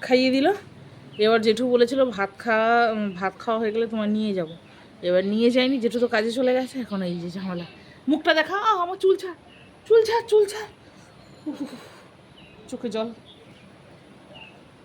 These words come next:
তুমি দুষ্টু করো?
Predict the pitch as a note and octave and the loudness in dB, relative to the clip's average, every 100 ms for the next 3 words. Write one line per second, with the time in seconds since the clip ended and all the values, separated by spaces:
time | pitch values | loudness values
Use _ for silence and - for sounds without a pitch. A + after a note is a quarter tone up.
0 | - - - - - - - - - - | -20 -20 -20 -20 -20 -20 -20 -20 -20 -20
1 | - - - - - - - - - - | -20 -20 -20 -20 -20 -20 -20 -20 -20 -20
2 | - - - - - G3 G3+ G3+ - G#3+ | -20 -20 -20 -20 -12 -8 -6 -6 -8 -12
3 | G#3+ A3+ E4 | -8 -4 -2